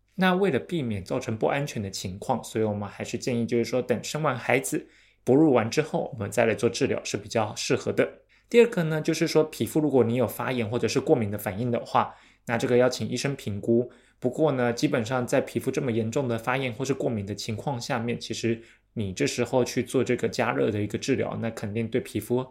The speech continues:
还是负担会加重的。第三个有硬皮症，还有第四个淋巴性水肿，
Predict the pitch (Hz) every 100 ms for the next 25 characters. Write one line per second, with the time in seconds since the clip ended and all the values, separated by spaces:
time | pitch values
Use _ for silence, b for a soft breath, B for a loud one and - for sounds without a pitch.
0 | - 101 123 120 120 113 113 113 123 -
1 | 113 - 135 90 - - _ b b 214
2 | 208 196 185 147 - _ _ _ 113 -
3 | 180 - 113 110 147 - - - 120 117
4 | 110 - _ 175 160 151 - 127 - 113
5 | 117 139 180 143 - 110 110 -